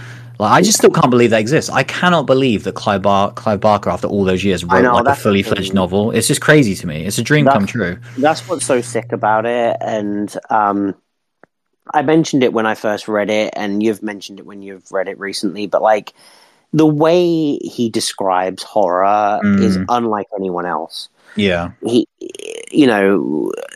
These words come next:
Speaker 2: King has the, the level of, like, being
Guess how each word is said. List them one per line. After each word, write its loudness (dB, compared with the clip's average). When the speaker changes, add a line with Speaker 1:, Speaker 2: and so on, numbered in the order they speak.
Speaker 2:
King 6
has 0
the, 2
the 0
level 0
of, -2
like, -4
being -2